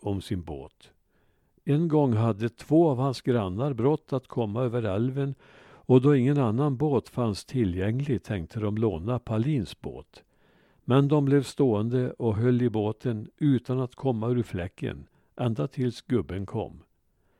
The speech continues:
"Tack ska ni ha för att ni står och passar båten åt mig", sa han.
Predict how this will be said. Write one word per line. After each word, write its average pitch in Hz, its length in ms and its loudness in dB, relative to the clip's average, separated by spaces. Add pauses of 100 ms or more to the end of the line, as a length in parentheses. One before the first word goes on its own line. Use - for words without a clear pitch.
(300)
"Tack 151 240 0
ska - 240 -2
ni 127 100 2
ha 120 260 4
för 117 140 -4
att 98 200 -4
ni 110 80 -4
står 110 340 0
och 98 120 -4
passar 110 380 -4
båten 131 480 2
åt 87 280 -6
mig", 85 220 -8
sa 78 300 -12
han. 80 240 -16